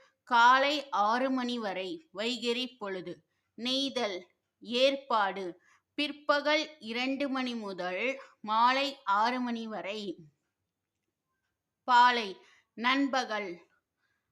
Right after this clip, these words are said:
காலை பத்து மணி முதல் பிற்பகல் ரெண்டு மணி வரை. காலை பொழுது. ம-, காலை ஆறு to பத்தை நம்ம காலைன்னு சொல்றோம். அந்த பொழுது இதுல எதுலையுமே வரல.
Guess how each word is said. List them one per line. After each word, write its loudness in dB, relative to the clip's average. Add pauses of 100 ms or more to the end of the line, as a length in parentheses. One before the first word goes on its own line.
(180)
காலை 2
பத்து -4
மணி 0
முதல் -8 (100)
பிற்பகல் -2
ரெண்டு -4
மணி -4
வரை. -10 (1400)
காலை 4
பொழுது. -6
ம-, -14 (360)
காலை 6
ஆறு 4
to -2
பத்தை -4
நம்ம -2
காலைன்னு 2
சொல்றோம். -8 (480)
அந்த 0
பொழுது 0
இதுல -2
எதுலையுமே -4
வரல. -4